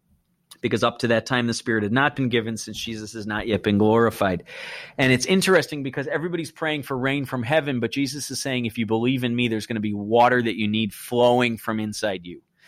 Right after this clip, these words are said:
And it's just, it's, when you understand the context of the Jewish holidays and customs in what Jesus is saying and teaching, it's shocking.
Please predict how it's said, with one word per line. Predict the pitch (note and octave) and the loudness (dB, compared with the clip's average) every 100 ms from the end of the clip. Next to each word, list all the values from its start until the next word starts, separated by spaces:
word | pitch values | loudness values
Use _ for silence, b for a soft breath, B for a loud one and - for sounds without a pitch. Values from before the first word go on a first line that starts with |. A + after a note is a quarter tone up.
| b b | b b
And | B2 A#2+ _ - | -6 -6 _ -6
it's | C3 - | -4 -2
just, | C#3 - _ _ _ _ _ _ - | -4 -6 _ _ _ _ _ _ -6
it's, | C#3+ B2+ - - - | -4 -4 -8 -12 -4
when | C3+ C3+ | -2 0
you | C#3 | 0
understand | D#3+ E3+ - D3 C3 A2+ _ | 0 -2 0 0 0 -4 _
the | A#2+ | -8
context | - - - C#3+ C#3+ C#3+ - D#2 - - - | -8 -10 -4 -2 0 -2 -4 -6 -6 -12 -10
of | A2+ A2+ | -6 -4
the | |
Jewish | G#2+ D3 C#3 - | 0 0 0 2
holidays | C3 C#3 C#3+ C3 A#2+ | 4 4 4 0 -2
and | A2 | -6
customs | B2 A2+ - F2+ F2 | -4 -6 -6 -14 -12
in | A#2+ A2 | -8 -4
what | A#2 | -4
Jesus | - B2+ B2+ - | -4 -8 -8 -12
is | A2+ | -12
saying | - A#2 A#2+ A#2+ | -6 -2 -2 -4
and | G#2 | -8
teaching, | - B2+ - F3+ - | -8 -6 -6 -10 -10
it's | - | -8
shocking. | - - - A2 G#2 - | -8 -4 2 2 2 -8